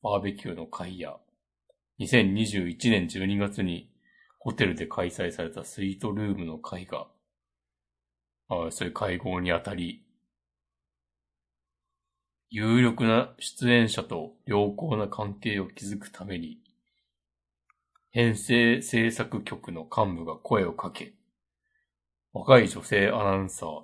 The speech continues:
女性社員が、性別、年齢、容姿などに着目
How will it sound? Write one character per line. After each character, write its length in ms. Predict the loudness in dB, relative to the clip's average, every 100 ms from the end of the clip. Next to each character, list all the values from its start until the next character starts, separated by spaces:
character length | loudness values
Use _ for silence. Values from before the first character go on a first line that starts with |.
| _
女 120 | -14
性 280 | -4 -2 -2
社 200 | 0 -2
員 200 | -2 -10
が、 200 | -10 -12 _ _ _ _ _ _ _ _ _ _ _ -16
性 380 | -10 -2 0 0
別、 600 | -2 -4 -4 -2 -4 -12 _ _ -4
年 300 | 2 4 4
齢、 420 | 6 8 8 4
容 220 | 0 0 -2
姿 240 | -4 -6
な 80 | -6
ど 80 | -8
に 140 | -12
着 260 | -14 -10 -8
目 440 | -8 -10 -12